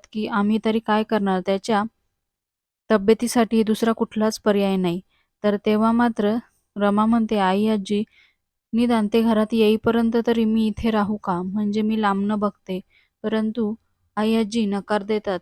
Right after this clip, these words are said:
त्या म्हणता, "नको, हे त्याच्या तब्येतीसाठी चांगलं नाही." इकडे मात्र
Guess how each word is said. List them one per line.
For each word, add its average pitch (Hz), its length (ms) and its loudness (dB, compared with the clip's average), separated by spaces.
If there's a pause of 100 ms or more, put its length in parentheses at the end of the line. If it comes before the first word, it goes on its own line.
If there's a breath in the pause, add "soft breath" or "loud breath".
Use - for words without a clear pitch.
त्या 196 120 -4
म्हणता, 214 440 -4 (580)
"नको, 220 340 -2
हे 220 160 0
त्याच्या 214 360 -4
तब्येतीसाठी 214 680 -4
चांगलं 196 420 -4
नाही." 190 300 -6 (460)
इकडे 214 300 -4
मात्र 233 400 -2